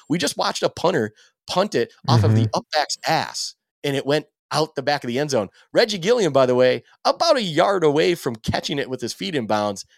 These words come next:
Speaker 1: and we would be having a totally different discussion off of that.
Speaker 2: He would have been a
Speaker 1: If that
Speaker 2: hero.
Speaker 1: if that would have been a touchdown, Reggie Gilliam <laughs> would have been being discussed for a long time. Imagine seeing a stat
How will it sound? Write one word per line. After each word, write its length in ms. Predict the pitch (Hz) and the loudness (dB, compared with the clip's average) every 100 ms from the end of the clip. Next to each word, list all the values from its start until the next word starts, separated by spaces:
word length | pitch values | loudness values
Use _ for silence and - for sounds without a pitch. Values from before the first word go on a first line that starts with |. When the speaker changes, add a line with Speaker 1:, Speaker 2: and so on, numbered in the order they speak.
| _ | _
Speaker 1:
and 240 | 127 131 131 | -6 -2 -2
we 100 | 185 | -2
would 180 | 311 170 | -2 -4
be 100 | 156 | -2
having 280 | 139 139 131 | -2 -2 -4
a 80 | |
totally 480 | 117 240 247 208 170 | -6 -4 -4 -4 -4
different 320 | 156 170 139 | -2 -2 -2
discussion 440 | 123 - 175 - 113 | -6 -2 -2 -2 -4
off 180 | 98 92 | -8 -8
of 100 | 85 | -10
that. 140 | 82 | -2
Speaker 2:
He 120 | 123 | 2
would 120 | 127 | 4
have 80 | 110 | 4
been 100 | 107 | 2
a 40 | 107 | 2
Speaker 1:
If 140 | 117 | 4
that 60 | 113 | 2
Speaker 2:
hero. 220 | 104 104 - _ _ _ _ _ | 2 -4 -14 _ _ _ _ _
Speaker 1:
if 140 | 143 120 | -4 0
that 200 | 180 247 | 0 0
would 100 | 247 | -2
have 80 | |
been 140 | 185 180 | -2 -4
a 60 | |
touchdown, 480 | 160 123 - 92 87 | -4 -6 -6 -8 -4
Reggie 260 | 101 190 220 | -2 0 -2
Gilliam 480 | 160 147 117 92 - _ _ _ _ _ _ _ _ | 2 2 0 -6 -14 _ _ _ _ _ _ _ _
<laughs> 1040 | - - - - _ _ _ _ - - | -12 -12 -18 -20 _ _ _ _ -20 -2
would 120 | 208 - | 0 0
have 180 | 185 147 | -2 0
been 280 | 196 170 156 - - | -2 -2 -8 -14 -4
being 220 | 156 175 | 2 2
discussed 360 | 160 147 156 156 | 2 2 0 2
for 120 | 135 | 2
a 80 | 117 | 4
long 240 | 110 139 | 4 2
time. 140 | 147 123 | 0 -2
Imagine 400 | 135 151 226 226 | 0 2 0 -2
seeing 220 | 196 165 147 | -4 -4 -2
a 40 | |
stat 440 | - 113 107 95 | -2 0 0 -2